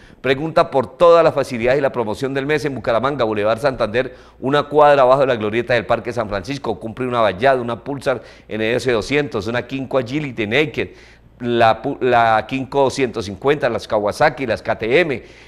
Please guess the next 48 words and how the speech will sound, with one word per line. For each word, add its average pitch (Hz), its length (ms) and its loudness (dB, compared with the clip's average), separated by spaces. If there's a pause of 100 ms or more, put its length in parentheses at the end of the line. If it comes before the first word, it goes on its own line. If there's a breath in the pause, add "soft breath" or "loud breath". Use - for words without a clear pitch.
(340 loud breath)
Bueno, 147 260 2 (120)
todas 175 260 2
las 156 140 4
motos. 170 440 -2 (160 soft breath)
En 113 80 -4
la 123 120 0
carrera 120 280 2
veintisiete 127 480 -2
con 127 120 -8
calle 123 180 -2
cincuenta 110 380 -6
y 107 40 -2
dos, 120 100 2
las 131 100 -2
motos 127 260 -2
de 113 80 0
alto 104 200 -2
cilindraje, 110 500 -2
en 107 80 -4
el 90 100 -6
barrio 117 280 -2
La 120 120 0
Libertad, 104 580 0 (720 loud breath)
mm, 113 480 -6
por 113 160 -2
la 107 80 0
carretera 113 380 0
antigua, 139 420 -2
en 113 120 -4
Girón. 120 640 0 (300 soft breath)
También 120 400 -2
tenemos, 135 540 -2
eh, 120 40 -8
motos 117 300 -4
y 123 60 -4
motos 120 220 -2
en 120 40 2
la 107 80 -2
calle 123 220 -2
cuarenta 110 320 -2
y 98 40 -4
cinco, 123 300 -6
veintiocho, 113 400 -6
cuarenta 107 320 -4
y 104 80 -2
ocho, 127 200 -4
en 104 60 -10
Piedecuesta, 110 640 -4